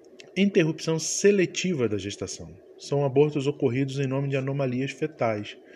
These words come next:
Então veja que isso não é uma terapêutica, nós não estamos tratando nada. Nós estamos interrompendo seletivamente pelo fato de que o feto tem uma anomalia. Em geral, não há muita discussão quando essas anomalias são incompatíveis com a vida extra-,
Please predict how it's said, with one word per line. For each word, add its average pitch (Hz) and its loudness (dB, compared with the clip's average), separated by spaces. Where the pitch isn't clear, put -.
Então - -8
veja 190 0
que 196 -14
isso - -4
não 165 0
é 185 0
uma 233 -2
terapêutica, 117 0
nós 120 -4
não 151 0
estamos 202 -4
tratando 123 0
nada. 95 -8
Nós 117 -4
estamos 127 -2
interrompendo 151 0
seletivamente 151 -2
pelo 233 -4
fato 151 0
de 165 -8
que 196 -8
o 185 -2
feto 139 -2
tem 160 -2
uma 165 -2
anomalia. 165 -2
Em 262 0
geral, 180 6
não 196 0
há 185 2
muita 170 -2
discussão 143 -4
quando 175 -2
essas 151 -2
anomalias 143 0
são 160 -2
incompatíveis 156 0
com - -6
a 156 0
vida 135 -4
extra-, 151 -8